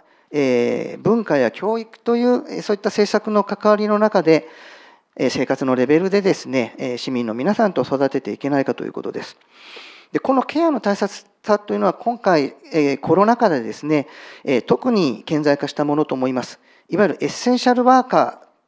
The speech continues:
と言われる仕事をなさっている医療、保健、介護、保育、教育、衛生、食料、流通といった仕事ですね。えー、これはある、う、識者はですね、ライフメイキングシステム、命を育む仕組みであるというふうに指摘をしております。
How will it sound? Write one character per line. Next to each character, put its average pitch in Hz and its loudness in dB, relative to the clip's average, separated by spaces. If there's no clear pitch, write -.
と 190 2
言 180 4
わ 185 4
れ 202 6
る 185 2
仕 - -8
事 160 -2
を 160 0
な 156 -4
さ 180 -2
っ 175 -4
て 160 0
い 156 4
る 185 4
医 190 -2
療、 165 4
保 - -10
健、 151 -2
介 170 0
護、 120 -4
保 170 0
育、 127 -6
教 165 2
育、 156 -8
衛 160 0
生、 156 -2
食 196 0
料、 143 4
流 180 4
通 185 -2
と - 0
い 185 4
っ - -14
た 185 -8
仕 185 -4
事 180 -4
で 170 -4
す - -16
ね。 123 -12
え 143 2
ー、 - -10
こ - -2
れ 220 4
は 202 4
あ 285 6
る、 135 0
う、 131 -12
識 - -10
者 156 2
は 117 0
で - -10
す - -16
ね、 107 -16
ラ 175 4
イ 285 2
フ 302 -2
メ 285 2
イ 294 0
キ 285 -4
ン 277 0
グ 262 2
シ 247 -4
ス - -10
テ 147 -2
ム、 - -12
命 240 -2
を 139 -2
育 175 -4
む 285 -2
仕 - -10
組 185 -2
み 185 0
で 190 4
あ 196 8
る 175 0
と - -10
い 139 -8
う 131 -4
ふ 123 -8
う 139 -2
に 147 -4
指 - -10
摘 - -8
を 127 -2
し - -14
て 135 -6
お 131 -4
り 127 -10
ま - -10
す。 - -20